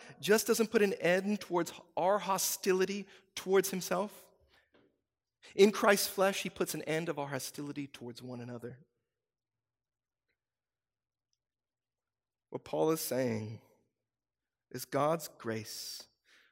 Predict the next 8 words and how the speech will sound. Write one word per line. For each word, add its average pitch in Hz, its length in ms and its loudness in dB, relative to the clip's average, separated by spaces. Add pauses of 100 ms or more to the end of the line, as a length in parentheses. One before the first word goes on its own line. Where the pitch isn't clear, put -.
(220)
puts - 240 -4
an 127 80 -6
end 156 760 -6 (340)
to 139 220 -6
every 143 400 -2
form 147 500 -8
of 117 240 -10
racism 175 760 -6